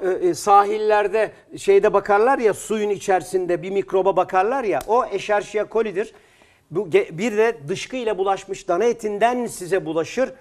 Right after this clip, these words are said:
Bir ile sekiz gündür. Şimdi burada en bileceğiniz ne? Görüyorsunuz değil mi? On iki saatten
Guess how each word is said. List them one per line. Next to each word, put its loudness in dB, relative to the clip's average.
Bir 2
ile 0
sekiz -6
gündür. -12
Şimdi -14
burada -2
en -6
bileceğiniz -4
ne? -6
Görüyorsunuz -2
değil -2
mi? -10
On -2
iki -10
saatten -10